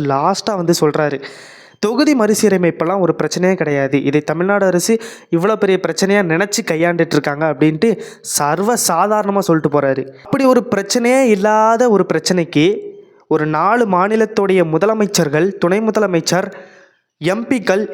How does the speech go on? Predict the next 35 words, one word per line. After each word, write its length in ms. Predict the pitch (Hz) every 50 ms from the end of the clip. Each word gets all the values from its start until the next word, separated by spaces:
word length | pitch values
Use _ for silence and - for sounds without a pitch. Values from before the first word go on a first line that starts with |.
| 175
எல்லாம் 260 | 160 170 185 196 185 165
எப்படி 180 | 156 151 180 190 160
வருவாங்க? 280 | 147 139 131 127 127 127 - - - _ _ _ _ _ _ _ -
இது 120 | 151 147 156
ஒரு 100 | 156 151 156
பிரச்சனையே 320 | 160 147 - 185 208 226
இல்லைன்னு 240 | 214 190 196 196 185
சொல்றாரு. 340 | 175 156 151 147 143 - 143 - - - 185
அப்படின்னா 200 | - - 262 240 202
அவங்க 300 | 185 208 254 269 254 269 262 -
கண்ணுக்கு 340 | 214 202 214 247 269 269 -
இது 80 | 240 226 220
ஒரு 80 | 202 185 -
பிரச்சனையா 320 | 160 156 - 185 202 202 196 202
தெரிய 200 | 170 170 196 220 226 -
போய் 120 | 208 202 175
தானே 180 | 170 165 165 185 220 - - - - - _ -
கூப்பிட்ட 300 | - 269 285 277 - - 233 185
உடனே 240 | 170 165 165 180 196 175
மதிச்சு 280 | 151 151 160 170 - - 160
வந்திருக்கிறாங்க. 480 | 139 135 139 131 - 143 135 131 127 131 127 - 233
இன்றைக்கு 240 | 240 254 262 262 240 226
எல்லாரும் 280 | 226 233 240 247 254 226
உட்கார்ந்து 260 | - 214 220 220 208 196
மீட்டிங் 240 | 202 202 208 196 175
போட்டுட்டு 280 | 170 165 165 156 147 151
இருக்காங்க. 280 | 143 151 147 147 175 196 185 147 127 -
முதலமைச்சர் 520 | 170 180 202 214 196 180 175 - 202 180
அவருடைய 460 | 160 151 165 160 160 160 160 175 202 226 214 - - - - _ - -
தொடக்க 320 | 175 170 208 - - 233 190 160
உரையும் 380 | 165 165 160 156 160 185 175 143 135
முடிச்சிருக்காரு. 540 | 147 156 160 - 160 147 - 139 131 - - - - - 165
அவர் 220 | 190 190 269 269 254 220
அந்த 180 | 196 196 190 - -
தொடக்க 360 | 175 180 214 214 - - 240